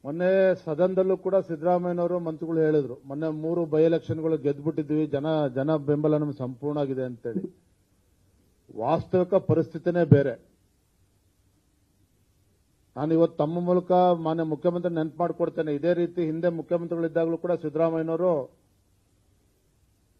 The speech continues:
ಗುಂಡೂಲ್ಪೇಟೆ ಮತ್ತು ಚಾಮುಂಡೇಶ್ವರಿ ಉಪಚುನಾವಣೆಯನ್ನು ಕೂಡ ಗೆದ್ದಿದ್ರು.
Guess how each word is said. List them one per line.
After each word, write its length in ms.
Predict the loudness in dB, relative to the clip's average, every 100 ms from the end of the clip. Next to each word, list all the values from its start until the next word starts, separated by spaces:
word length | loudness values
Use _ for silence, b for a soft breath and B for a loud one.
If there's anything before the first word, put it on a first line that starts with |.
| _ -4
ಗುಂಡೂಲ್ಪೇಟೆ 640 | -2 6 6 6 4 4
ಮತ್ತು 220 | 2 2 -2
ಚಾಮುಂಡೇಶ್ವರಿ 680 | 0 0 2 2 2 0
ಉಪಚುನಾವಣೆಯನ್ನು 580 | 0 2 2 2 0 -2
ಕೂಡ 160 | 0 0
ಗೆದ್ದಿದ್ರು. 640 | 0 0 6 6 4